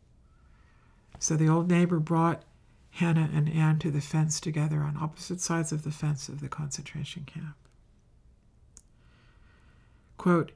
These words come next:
"Hannah soon heard her friend's familiar voice, weakened by illness and malnutrition.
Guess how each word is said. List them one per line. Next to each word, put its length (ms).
"Hannah 380
soon 380
heard 340
her 120
friend's 380
familiar 480
voice, 720
weakened 580
by 140
illness 440
and 120
malnutrition. 880